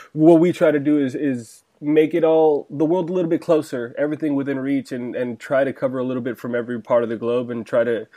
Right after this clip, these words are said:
you know, give our insight. And so you guys doing this for us is gonna help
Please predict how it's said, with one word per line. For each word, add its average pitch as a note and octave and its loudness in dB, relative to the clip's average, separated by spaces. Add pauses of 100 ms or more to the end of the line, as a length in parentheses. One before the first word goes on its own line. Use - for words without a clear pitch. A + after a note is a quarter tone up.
(200)
you C#3 4
know, C3+ 4
give D3+ 4
our D3 4
insight. C3+ 2
And A#2+ -6 (140)
so C#3 -2
you D3 0
guys D3+ 4
doing D3 0
this C#3+ -4
for D3 -2
us C#3 -4
is B2+ -6
gonna C3 -2
help C3 0